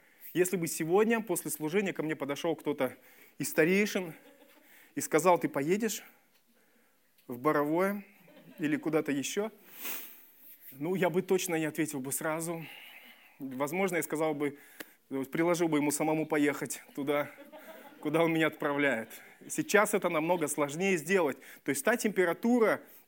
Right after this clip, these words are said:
та, та как бы безотказность, то решение ехать, следовать за Господом – в любой момент,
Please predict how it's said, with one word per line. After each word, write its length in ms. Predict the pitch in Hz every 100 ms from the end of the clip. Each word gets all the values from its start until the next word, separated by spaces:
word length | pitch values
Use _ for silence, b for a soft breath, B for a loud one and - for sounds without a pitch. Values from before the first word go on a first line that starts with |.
| -
та, 240 | 202 170
та 260 | - 202 202
как 160 | 180
бы 100 | 160
безотказность, 880 | 139 175 165 160 - 196 180 160 -
то 120 | 185
решение 540 | 185 180 - 208 190 156
ехать, 360 | 170 196 151
следовать 420 | - 185 175 156 151 B B
за 140 | 139
Господом – 540 | 156 190 - 175 170 151 B B _
в 160 | - 160
любой 280 | 160 190
момент, 420 | 220 202 185 170